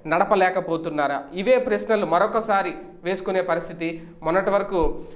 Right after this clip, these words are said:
ఆ, ఉండవల్లి శ్రీదేవి గారి ఇష్యూ, ఇప్పుడు మళ్ళీ తాజాగా దేవళ్ళ రేవతి గారు. రేవతి గారు అంటే ఎవరికి మొన్నటి వరకు తెలియదు, కానీ ఒక్క ఇష్యూతో ఇప్పుడు రాష్ట్రం అంతా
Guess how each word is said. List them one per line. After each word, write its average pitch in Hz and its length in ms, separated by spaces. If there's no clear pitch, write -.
ఆ, 143 460
ఉండవల్లి 185 300
శ్రీదేవి 190 400
గారి 185 220
ఇష్యూ, 190 300
ఇప్పుడు 202 280
మళ్ళీ 160 260
తాజాగా 156 720
దేవళ్ళ 175 400
రేవతి 160 400
గారు. 139 200
రేవతి 170 260
గారు 185 180
అంటే 180 180
ఎవరికి 165 280
మొన్నటి 170 220
వరకు 180 180
తెలియదు, 170 380
కానీ 180 280
ఒక్క 160 240
ఇష్యూతో 202 460
ఇప్పుడు 170 320
రాష్ట్రం 190 420
అంతా 175 360